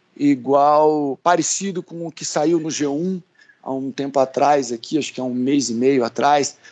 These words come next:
que pegaram lá dez policiais penais espancando, e aí tinha um vídeo interno lá mostrando lá os caras espancando preso lá dentro.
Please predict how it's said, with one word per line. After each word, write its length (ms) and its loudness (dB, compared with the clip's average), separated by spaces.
que 80 -20
pegaram 480 2
lá 100 0
dez 240 -4
policiais 380 -8
penais 360 -4
espancando, 600 -4
e 80 4
aí 120 4
tinha 280 -2
um 100 0
vídeo 420 -2
interno 340 0
lá 120 0
mostrando 580 -4
lá 220 2
os 180 -8
caras 280 0
espancando 460 -4
preso 420 0
lá 100 -2
dentro. 400 0